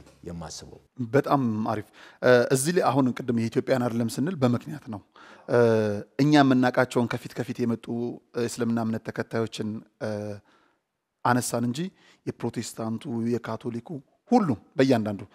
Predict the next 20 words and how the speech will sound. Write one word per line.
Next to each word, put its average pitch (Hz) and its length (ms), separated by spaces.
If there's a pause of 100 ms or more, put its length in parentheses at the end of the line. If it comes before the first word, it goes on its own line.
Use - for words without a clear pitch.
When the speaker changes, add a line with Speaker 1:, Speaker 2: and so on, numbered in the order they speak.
(160)
Speaker 2:
ለምሳሌ 143 400
በአስራ 131 300
ሁለት 139 280 (180)
ስራ 160 260
አለ፣ 120 200 (1040)
ስራ 131 180
አለ። 107 160 (840)
ታቦታቱ 190 480
ግን 208 160 (200)
ወደ 131 180 (1000)
ማደሪያቸው፣ 156 640 (380)
ወደ 123 140 (240)
መ-፣ 123 160 (240)
መንበራቸው 131 460
ሲመለሱ 156 500 (1040)
በስራ 147 400
መስኮቶቻቸው 165 800
ላይ 226 120 (380)
ወጥቶ 156 300 (120)
የማይቀበል፣ 143 960